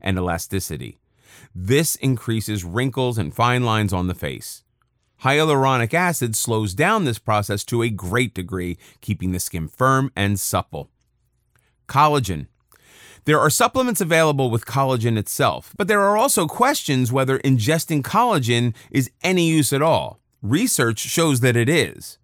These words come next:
Collagen is a complex protein that is naturally produced by the body and consists of nineteen amino acids. Collagen has different types, but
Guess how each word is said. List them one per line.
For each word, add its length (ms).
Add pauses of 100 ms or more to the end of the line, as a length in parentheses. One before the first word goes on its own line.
(160)
Collagen 540
is 100
a 180
complex 680
protein 560
that 140
is 160
naturally 640
produced 440
by 160
the 80
body 480 (320)
and 160
consists 880
of 120
nineteen 1080
amino 480
acids. 600 (640)
Collagen 540
has 160
different 320
types, 520
but 380